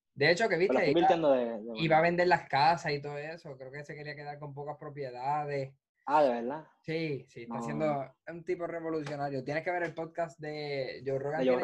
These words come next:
Speaker 1: ya,
Speaker 2: Rogan.
Speaker 1: yo creo que tiene como dos episodios con él.
Speaker 2: Sí, creo que hizo uno
Speaker 1: Sí.
Speaker 2: reciente.
Speaker 1: Tiene uno hace como dos semanas por ahí, yo creo que tiene.
Speaker 2: Estaba hablando
Speaker 1: No, no,
Speaker 2: del
Speaker 1: dos
Speaker 2: nombre
Speaker 1: meses.
Speaker 2: que le, le puso a su hijo
Speaker 1: Tú
Speaker 2: y
Speaker 1: sabes que
Speaker 2: todo
Speaker 1: yo,
Speaker 2: también.
Speaker 1: yo lo empecé a ver y no he llegado a esa parte. Es que esos podcasts son,
Speaker 2: <laughs>
Speaker 1: es que son
Speaker 2: Yo lo
Speaker 1: largos,
Speaker 2: que
Speaker 1: yo
Speaker 2: vi
Speaker 1: los
Speaker 2: fue
Speaker 1: veo
Speaker 2: como
Speaker 1: como por
Speaker 2: el
Speaker 1: cantito, los clips.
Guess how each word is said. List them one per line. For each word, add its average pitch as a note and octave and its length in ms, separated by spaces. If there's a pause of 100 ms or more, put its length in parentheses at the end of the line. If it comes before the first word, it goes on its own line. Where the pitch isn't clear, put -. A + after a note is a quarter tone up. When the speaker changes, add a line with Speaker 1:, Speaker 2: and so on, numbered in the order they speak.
Speaker 1:
ya, D3+ 60
Speaker 2:
Rogan. A#2 280 (120)
Speaker 1:
yo D3+ 60
creo E3+ 120
que F3 100
tiene E3+ 180
como D#3 240
dos D3 260
episodios D#3 460
con D3+ 200
él. D#3+ 140
Speaker 2:
Sí, D3+ 500 (220)
creo C#3+ 140
que F3+ 120
hizo F3+ 200
uno D#3 100
Speaker 1:
Sí. F3 60
Speaker 2:
reciente. C3 540 (120)
Speaker 1:
Tiene D3 260
uno F3 180
hace F3+ 220
como E3 220
dos C#3 160
semanas D3+ 400
por C#3 140
ahí, C3 180
yo B2+ 100
creo B2+ 120
que B2+ 120
tiene. B2 360
Speaker 2:
Estaba B2+ 260
hablando D3 300
Speaker 1:
No, D3 80
no, C#3 40
Speaker 2:
del C3+ 120
Speaker 1:
dos B2+ 80
Speaker 2:
nombre C#3 400
Speaker 1:
meses. C#3 60
Speaker 2:
que C#3 160
le, B2 340
le A#2+ 120
puso B2+ 220
a C3 40
su B2 180
hijo C#3 600
Speaker 1:
Tú B2+ 40
Speaker 2:
y - 40
Speaker 1:
sabes A#3 160
que G#3+ 120
Speaker 2:
todo C3+ 140
Speaker 1:
yo, C3 100
Speaker 2:
también. A#2+ 240
Speaker 1:
yo F3 120
lo F#3+ 60
empecé G#3+ 340
a G#3 60
ver G#3+ 240
y E3+ 80
no E3 60
he E3+ 60
llegado F#3+ 160
a F#3+ 40
esa F#3 140
parte. E3 380
Es B2+ 80
que - 80
esos E3+ 160
podcasts E3 680
son, F#3+ 120
Speaker 2:
<laughs> C3+ 240
Speaker 1:
es D3+ 100
que F3 120
son G3 120
Speaker 2:
Yo F#3+ 60
lo F#3 80
Speaker 1:
largos, F#3 120
Speaker 2:
que G#3 60
Speaker 1:
yo G3+ 60
Speaker 2:
vi G#3 60
Speaker 1:
los G#3+ 100
Speaker 2:
fue F#3+ 120
Speaker 1:
veo G#3 100
Speaker 2:
como G3 160
Speaker 1:
como E3 160
por D#3 100
Speaker 2:
el C#3+ 100
Speaker 1:
cantito, D3 460
los D3+ 180
clips. F#3+ 360